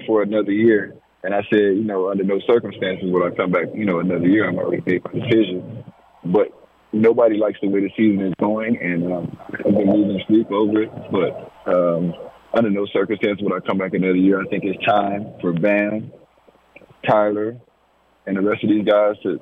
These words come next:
to, to be the voice and to lead and to step in and, and carry the torch,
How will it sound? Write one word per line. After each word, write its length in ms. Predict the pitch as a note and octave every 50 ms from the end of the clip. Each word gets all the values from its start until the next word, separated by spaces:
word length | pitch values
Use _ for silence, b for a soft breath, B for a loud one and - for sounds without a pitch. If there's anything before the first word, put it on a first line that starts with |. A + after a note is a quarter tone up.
| - -
to, 120 | - F#2+ F2 -
to 80 | - G2+
be 180 | F2 F2 G#2+ G#2
the 120 | G2 G2
voice 340 | E2+ E2+ G2+ G#2 A2 B2+ C3 - - - - -
and 100 | F#2 F2+
to 80 | - F#2+
lead 420 | F#2 G2 G#2 A2 A2+ A#2+ B2+ -
and 140 | - F#2 F2
to 80 | - F#2 - -
step 220 | A2+ G#2+ G#2 -
in 320 | G#2+ A2 A2 A2+ A2+ G2+ F#2+
and, 240 | F#2+ F#2+ E2+ F2
and 240 | - F2+ F2+ D#2 -
carry 280 | - A2 G#2+ G#2+ G2+ G2
the 60 | -
torch, 240 | - B2+ B2 A2